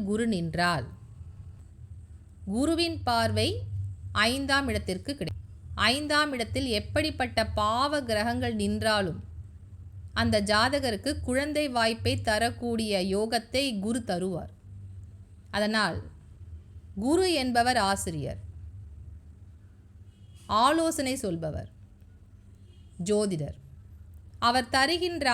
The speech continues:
ஆலோசனைகளை நீங்கள் நிச்சயமாக நம்பிக்கையுடன் பின்பற்றினால், உங்களுக்கு குழந்தை பாக்கியம் என்பது நிச்சயமாக கிடைக்கும். ஐந்தாம் இடத்தில் சனி அல்லது ராகு நிற்கின்ற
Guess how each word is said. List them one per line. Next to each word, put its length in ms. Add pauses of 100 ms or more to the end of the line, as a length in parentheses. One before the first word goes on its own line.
ஆலோசனைகளை 800
நீங்கள் 420
நிச்சயமாக 800 (840)
நம்பிக்கையுடன் 880
பின்பற்றினால், 720
உங்களுக்கு 600
குழந்தை 480
பாக்கியம் 480
என்பது 320 (960)
நிச்சயமாக 680
கிடைக்கும். 420 (1800)
ஐந்தாம் 540
இடத்தில் 500
சனி 500
அல்லது 360 (100)
ராகு 440
நிற்கின்ற 640